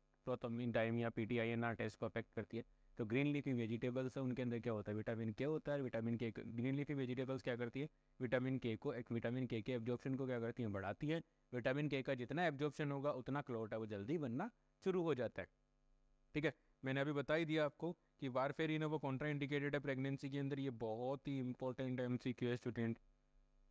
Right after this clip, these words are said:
ध्यान रखिएगा, इंपॉर्टेंट एमसीक्यू है, ठीक है। और जब भी हम किसी पेशेंट को,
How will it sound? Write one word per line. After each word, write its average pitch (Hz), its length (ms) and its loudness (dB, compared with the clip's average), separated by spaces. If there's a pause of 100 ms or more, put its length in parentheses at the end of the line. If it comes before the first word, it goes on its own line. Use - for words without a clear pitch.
(1160)
ध्यान 123 300 2
रखिएगा, 110 540 0 (2750)
इंपॉर्टेंट 120 760 0 (200)
एमसीक्यू 110 540 -2
है, 95 160 -8 (260)
ठीक 165 100 0
है। - 260 -2 (800)
और 147 340 4
जब 147 360 2
भी 202 140 4
हम 190 180 0
किसी 165 340 0
पेशेंट 120 640 0
को, 101 400 -4